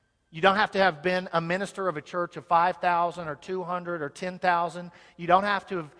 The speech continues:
gone on international missions. You don't have to have written a book. You don't have to have led a small group or, or a house church or taught a Sunday school class. You just have to be a little bit curious, and you have to be on mission.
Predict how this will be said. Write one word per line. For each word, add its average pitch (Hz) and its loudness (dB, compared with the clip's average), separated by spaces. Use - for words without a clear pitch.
gone 180 2
on 170 0
international 202 -2
missions. 196 -6
You 185 -10
don't 190 2
have 190 -4
to 190 -6
have 156 -6
written 196 0
a 185 0
book. 196 -2
You 175 -12
don't 190 2
have 196 -4
to 185 -8
have 156 -8
led 175 4
a 196 -4
small 190 -2
group 185 -6
or, 156 -6
or 165 2
a 147 4
house 180 0
church 190 -8
or 160 -14
taught 185 0
a 170 -4
Sunday 190 -4
school 190 -8
class. 190 -2
You 202 -8
just 247 -2
have 233 -4
to 202 -10
be 202 -10
a 202 -4
little 175 -4
bit 202 -6
curious, 208 -10
and 175 -6
you 165 -6
have 180 -6
to 202 -12
be 175 -10
on 165 -8
mission. 180 -12